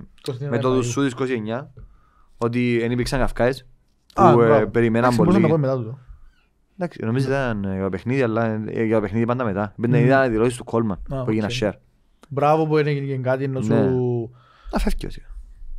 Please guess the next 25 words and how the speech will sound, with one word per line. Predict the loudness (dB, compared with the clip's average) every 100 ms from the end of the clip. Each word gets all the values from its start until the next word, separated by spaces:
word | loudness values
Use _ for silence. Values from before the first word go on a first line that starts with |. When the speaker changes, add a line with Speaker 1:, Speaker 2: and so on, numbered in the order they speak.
| -14
Speaker 1:
Τι; | -6 -4 -4 -10 _ _
Speaker 2:
Να | 0
το | 2
πούμε | 2 0
τώρα, | 2
να | 0
φεύγει. | 0 0
Speaker 1:
Ναι, | 0
και | -2 -4
στους | -2
δικούς | -4 -2 -4
μας | -4
και | -4 -8
στα | -2 0 0 0 -2
Speaker 2:
Που | -4
Speaker 1:
παιδιά | 0
Speaker 2:
ακολουθήσαμε | 2 4 4 4 4 4
Speaker 1:
της | 2
Speaker 2:
τους, | 0 -2
Speaker 1:
Μαΐου, | -4 -4 -6 -8 -12 -6
Speaker 2:
ναι. | -2 -2
Speaker 1:
δεν | -2
είχε | -2 -4
τίποτε | -6 -4 -4 -4 -6 -6 -6 -6
παρατράγουδα. | -6 -6 -6 -4 -4 -6 -8